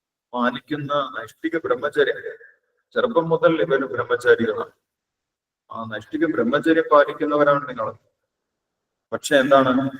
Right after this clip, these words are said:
അവരെ കാണുന്ന സമയത്ത് അതങ്ങനെ അവരുടെ മഹാത്മ്യം പെട്ടെന്ന് മനസ്സിലാക്കാൻ സാധിച്ചു കൊള്ളണമെന്നില്ല. ഒരു സ-, ഒരു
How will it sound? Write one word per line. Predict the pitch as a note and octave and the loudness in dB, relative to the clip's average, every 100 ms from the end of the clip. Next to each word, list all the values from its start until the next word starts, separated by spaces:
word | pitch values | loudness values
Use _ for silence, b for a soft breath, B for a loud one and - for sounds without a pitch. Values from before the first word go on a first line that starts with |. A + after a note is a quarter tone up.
| - _ - | -20 _ -4
അവരെ | A#2+ B2+ | 0 0
കാണുന്ന | A#2 A#2+ F3+ F#3+ | 2 0 2 -2
സമയത്ത് | F#3 D#3+ C3+ C3+ - - D3+ | -2 -2 2 0 0 -2 2
അതങ്ങനെ | C3+ A#2 A#2 A#2 A2 | 2 2 0 0 0
അവരുടെ | A2+ B2+ C3 | 0 2 0
മഹാത്മ്യം | A#2 A#2 B2+ C3+ D3+ | 0 0 -2 -2 -6
പെട്ടെന്ന് | C3 C3 C3 | -8 -8 -12
മനസ്സിലാക്കാൻ | B2 A2+ - C3 B2+ - C3+ - | -12 -14 -4 -4 -4 -8 -12 -10
സാധിച്ചു | A#2 A2 _ - | -10 -10 _ -6
കൊള്ളണമെന്നില്ല. | C3 C3 C3 C3+ C3+ C3+ A#2+ - - _ _ _ _ _ _ _ _ _ _ _ | -2 0 -2 -6 -10 -6 -6 -6 -18 _ _ _ _ _ _ _ _ _ _ _
ഒരു | A#3+ A#3+ A#3+ | -12 -12 -12
സ-, | A3 G3 _ | -14 -14 _
ഒരു | A#4 - - | -8 -6 -6